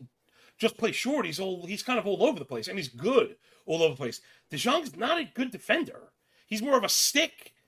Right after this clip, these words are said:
shortstop. So I, I, me and Dave are really good friends,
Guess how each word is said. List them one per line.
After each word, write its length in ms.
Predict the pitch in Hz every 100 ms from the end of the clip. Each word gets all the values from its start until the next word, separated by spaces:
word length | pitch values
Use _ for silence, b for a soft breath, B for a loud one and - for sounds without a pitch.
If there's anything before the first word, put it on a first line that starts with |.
| _ _ _ -
shortstop. 840 | - 208 175 - 175 151 135 - _ _ _
So 260 | - 190 -
I, 520 | 208 233 226 247 220 - _ -
I, 80 | 427 - 165
me 140 | 247
and 80 | 262
Dave 180 | 240 -
are 60 | 147
really 280 | 190 147 - _ -
good 140 | 180 -
friends, 340 | 214 - -